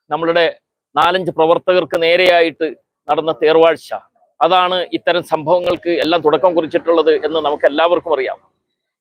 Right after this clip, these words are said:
കേരളത്തിലെ ഇപ്പോഴത്തെ പിണറായി വിജയന്റെ ആ ഒരു കെടുകാര്യസ്ഥത, പ്രത്യേകിച്ച് ആരോഗ്യ മേഖലയിൽ ഉണ്ടായിട്ടുള്ള കെടുകാര്യസ്ഥത, അത് വിളിച്ചു പറയുന്നതിനും അതിനെതിരെയുമായിട്ടാണ്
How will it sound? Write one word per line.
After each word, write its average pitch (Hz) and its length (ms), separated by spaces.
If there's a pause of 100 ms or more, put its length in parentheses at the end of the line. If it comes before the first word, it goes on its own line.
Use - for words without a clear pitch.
കേരളത്തിലെ 180 680
ഇപ്പോഴത്തെ 180 400
പിണറായി 170 400
വിജയന്റെ 180 520 (480)
ആ 170 40
ഒരു 180 300 (120)
കെടുകാര്യസ്ഥത, 170 640
പ്രത്യേകിച്ച് 180 840 (120)
ആരോഗ്യ 165 480
മേഖലയിൽ 175 500
ഉണ്ടായിട്ടുള്ള 165 640
കെടുകാര്യസ്ഥത, 160 680 (560)
അത് 180 140
വിളിച്ചു 190 300
പറയുന്നതിനും 190 720
അതിനെതിരെയുമായിട്ടാണ് 180 1200